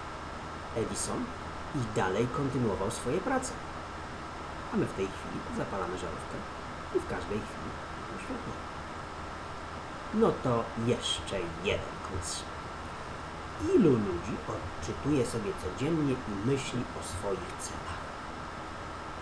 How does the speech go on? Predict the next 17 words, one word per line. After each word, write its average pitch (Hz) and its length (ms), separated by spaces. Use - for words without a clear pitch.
Trzy - 160
procent 98 400
zapisuje, 113 520
ale 107 260
ile 120 380
je 113 140
codziennie 101 720
odczytuje 131 600
i 117 260
o 113 40
nich 104 260
myśli? - 340
Otóż - 340
tylko 110 280
jeden 117 340
procent 95 360
ludzi 92 220